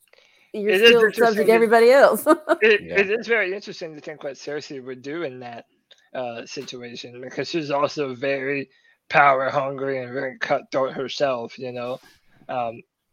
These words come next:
Speaker 2: but I, I, I don't, I don't know. That's, that's a great question, Sarah. Um, uh, yeah, it, to me, it's a total power move.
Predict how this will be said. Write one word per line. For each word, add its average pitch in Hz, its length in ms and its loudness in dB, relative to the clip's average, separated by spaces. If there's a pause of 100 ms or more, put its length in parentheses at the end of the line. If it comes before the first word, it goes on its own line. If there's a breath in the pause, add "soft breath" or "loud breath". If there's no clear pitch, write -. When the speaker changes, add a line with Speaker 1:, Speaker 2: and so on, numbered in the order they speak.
(760)
Speaker 2:
but 147 160 -4
I, 180 220 8
I, 180 160 8
I 185 140 8
don't, 196 160 6
I 160 40 8
don't 175 160 4
know. 165 140 0
That's, 156 320 -4
that's 143 220 -6
a 160 60 -8
great 143 240 -6
question, 139 600 -8 (320)
Sarah. - 500 -10
Um, 127 360 -6 (800)
uh, 131 300 2 (320)
yeah, 196 180 8 (120)
it, 190 180 4
to 202 100 0
me, 196 100 4
it's 208 180 2
a 175 60 -8
total 156 320 -4
power 127 360 -4
move. 135 240 -12